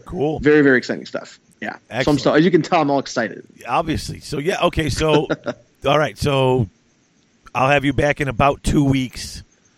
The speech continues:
Speaker 2: Yes.
Speaker 1: to talk about
Speaker 2: We'll
Speaker 1: that, and it'll be on the next episode. So
Speaker 2: Yes. Tune in.
Speaker 1: Yes, and if you got, and, okay, okay, listeners, if you've got friends who like Wild West Exodus,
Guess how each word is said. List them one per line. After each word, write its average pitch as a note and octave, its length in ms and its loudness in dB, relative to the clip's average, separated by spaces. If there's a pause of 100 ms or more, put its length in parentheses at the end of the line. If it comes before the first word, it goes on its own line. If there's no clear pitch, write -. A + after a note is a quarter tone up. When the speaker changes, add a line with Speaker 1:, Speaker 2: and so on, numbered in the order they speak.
(140)
Speaker 2:
Yes. C#3 480 0
Speaker 1:
to D3+ 100 -4
talk C#3+ 280 0
about A2+ 280 -2
Speaker 2:
We'll B2 120 2
Speaker 1:
that, A2 240 -2
and A2 120 -8
it'll B2 140 -6
be B2+ 140 -2
on B2+ 100 -4
the C3 80 -4
next B2+ 260 -6
episode. A2 600 -4
So G#2+ 500 -2
Speaker 2:
Yes. B2 880 0 (180)
Tune G3+ 280 6
in. F3+ 460 4 (100)
Speaker 1:
Yes, C#3 380 2
and B2+ 120 0
if A#2+ 80 0
you C#3 80 2
got, D#3 160 2 (140)
and, C3 260 -4
okay, C#3 200 0 (120)
okay, C3+ 220 0
listeners, A#2+ 340 -2
if F#2+ 140 -2
you've F#2+ 80 -4
got B2 160 0
friends C3 320 -4
who A#2+ 80 -10
like A#2+ 240 -8
Wild B2 260 0
West A#2+ 240 0
Exodus, G2+ 640 -6